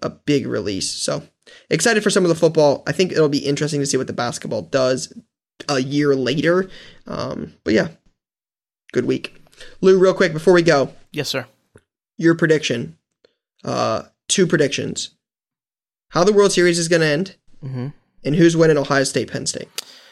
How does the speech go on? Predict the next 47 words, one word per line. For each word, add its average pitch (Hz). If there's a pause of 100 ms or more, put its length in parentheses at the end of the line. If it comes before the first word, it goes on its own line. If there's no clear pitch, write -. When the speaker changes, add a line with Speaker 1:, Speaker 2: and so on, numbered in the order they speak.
(260)
Speaker 2:
Um, 127
last 143
year 151
I 123
really 127
hurt 123
myself 143
with 123
the 113
Astros 113
prediction, 143
so 123
I'm 120
just 131
gonna 127
say 117
Astros 117
win 127
the 123
World 120
Series. 107
That's -
all 104
I'll 107
say. 120 (1080)
Even 104
though 107
I 104 (280)
think 113
it'll 120
be 104 (180)
quick, -
but 117
that's 113
not, 101 (400)
Astros 113
win 123
the 120
World 113
Series. 107 (200)
Um, 120
and 123
then 123
Ohio 123
State, 127
Penn 120
State. 156